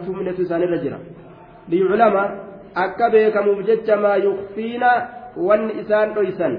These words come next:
Wanni isaan dhoysan akka beekamuuf jecha akka namni achi ilaalee qaama isaanii argu. Waan irraa dhokatuu qabu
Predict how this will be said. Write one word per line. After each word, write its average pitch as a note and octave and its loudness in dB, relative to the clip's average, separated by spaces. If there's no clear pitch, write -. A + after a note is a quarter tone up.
Wanni G#3+ 2
isaan G#3+ 2
dhoysan F#3+ 0
akka G#3 -2
beekamuuf F#3 -2
jecha A3 4
akka F3 -4
namni G#3 0
achi G#3 -2
ilaalee G3+ 2
qaama G3 0
isaanii G#3 2
argu. D#3 -4
Waan G3+ 2
irraa G3 2
dhokatuu G#3 0
qabu G3 2